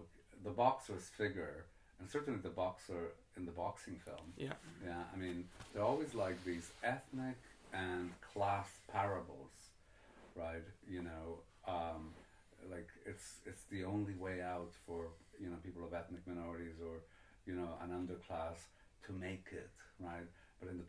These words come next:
Speaker 1: process of making it, they sell their soul and they're corrupted and the mafia gets involved, right? And it always has, like, these, uh, uh, um,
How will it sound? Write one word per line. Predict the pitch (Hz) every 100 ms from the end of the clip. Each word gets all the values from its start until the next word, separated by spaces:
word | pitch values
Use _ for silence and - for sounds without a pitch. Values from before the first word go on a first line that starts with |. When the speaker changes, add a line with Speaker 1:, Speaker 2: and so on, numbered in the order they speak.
| -
Speaker 1:
process | 107 104 95
of | 90
making | 92 98 92 92 85
it, | 73 -
they | -
sell | - 92 90 90
their | 85
soul | - 87 90 85 82
and | 82
they're | 82 -
corrupted | 85 80 87 87 - 85
and | 85
the | 85
mafia | 87 90 - 87 85
gets | 85 -
involved, | 82 85 85 82 87 87 - - - -
right? | 90 87 -
And | 92
it | 98
always | 104 104
has, | 104 95 92 90
like, | 87
these, | 82 82 82 - - - - 92
uh, | 90 85 87 -
uh, | 85 82 80 80
um, | 82 80 80